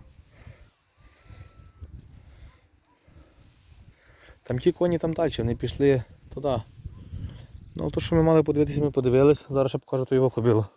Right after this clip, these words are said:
Того, що зараз лошать вам продається. Так, це волошиця, що я казав. Молода, два роки. І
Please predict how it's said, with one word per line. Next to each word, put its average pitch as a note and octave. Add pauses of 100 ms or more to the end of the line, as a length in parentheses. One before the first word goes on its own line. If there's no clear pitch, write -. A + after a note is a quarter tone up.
(600)
Того, A#2
що B2+
зараз A#2+
лошать A#2+
вам A2
продається. G#2+ (2000)
Так, A2
це -
волошиця, B2
що D#3
я D#3+
казав. D#3 (960)
Молода, D3
два C#3
роки. C#3+ (1300)
І A#2+